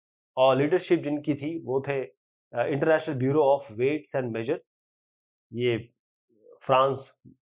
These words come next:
के पेरिस शहर में लोकेटेड थे। सात क्वांटिटीज को फंडामेंटल क्वांटिटीज लिया गया। ये देखिए साहब, ये सात को हम फंडामेंटल लेते हैं और इनका पहले हम,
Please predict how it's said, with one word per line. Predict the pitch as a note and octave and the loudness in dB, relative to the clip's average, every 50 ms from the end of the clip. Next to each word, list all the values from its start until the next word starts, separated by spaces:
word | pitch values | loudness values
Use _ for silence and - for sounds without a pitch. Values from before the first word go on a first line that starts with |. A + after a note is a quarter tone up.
| _ _ _ _ _ _ _ _ | _ _ _ _ _ _ _ _
के | B2+ C3 B2+ B2+ A#2+ A2+ | -4 -2 -2 -2 -2 -4
पेरिस | A2+ - _ _ _ C3 C3 C#3 D3+ - | -6 -12 _ _ _ 2 2 2 2 -2
शहर | - - D3 C3 C#3 C#3 | -6 -4 -4 -2 -2 -4
में | C#3 | -4
लोकेटेड | C3+ C3 C3 C3+ C#3+ C#3 D3+ D3+ - _ | -6 -6 -4 -4 -6 -6 -6 -10 -12 _
थे। | - - _ _ _ _ _ _ _ _ _ _ _ _ _ _ _ _ _ _ _ _ _ _ _ _ | -20 -20 _ _ _ _ _ _ _ _ _ _ _ _ _ _ _ _ _ _ _ _ _ _ _ _
सात | - - E3+ F#3 G#3+ G#3+ - | 2 4 6 6 6 6 4
क्वांटिटीज | G3+ F#3+ F#3 F#3+ F3 F#3+ F#3+ F3+ F#3 | 2 2 2 0 -2 -2 -4 -4 -6
को | - - F#3 F3+ F3+ F3 - - - - | -4 -2 0 0 0 -2 -4 -8 -4 -2
फंडामेंटल | C#3+ C#3+ D#3 D#3+ E3 E3 D#3+ E3+ E3 | -2 2 2 2 2 2 0 0 -2
क्वांटिटीज | D3+ C#3+ C3 B2+ B2+ C#3 C#3 E3 E3 C#3+ C#3+ | -2 -2 -2 -2 -2 -4 -4 -4 -4 -2 0
लिया | D3+ D#3 D3+ | 2 4 4
गया। | D3 C#3+ D#3+ E3 - - _ _ - | 4 4 0 -4 -6 -12 _ _ -8
ये | C3+ | -6
देखिए | C3+ C#3+ C3 D3+ | -4 -4 -4 -2
साहब, | C3+ C#3+ C#3+ C3+ B2+ A#2+ | 0 0 0 0 0 -4
ये | C#3+ D#3+ | -6 -6
सात | D3+ - C#3 B2+ B2+ - | -2 2 2 2 2 2
को | - C#3+ C#3 | 0 -2 -2
हम | C#3+ | -2
फंडामेंटल | - B2+ A#2+ A#2+ B2+ C3+ C3+ C3+ C#3+ C#3+ | -4 -4 -2 0 0 0 2 2 0 0
लेते | C3 B2+ B2 - D3 | 0 -2 -2 -4 -8
हैं | C3+ - _ _ _ _ _ _ _ _ _ _ _ _ _ _ _ | -12 -12 _ _ _ _ _ _ _ _ _ _ _ _ _ _ _
और | C3+ C#3 - - | -2 -2 2 4
इनका | F#3 F#3 F#3 G#3 G#3 | 2 4 6 6 6
पहले | F#3+ F#3 F3+ F3+ | 6 6 6 6
हम, | F3 E3+ F3 F3 E3 D#3 - | 6 4 2 2 -2 -6 -12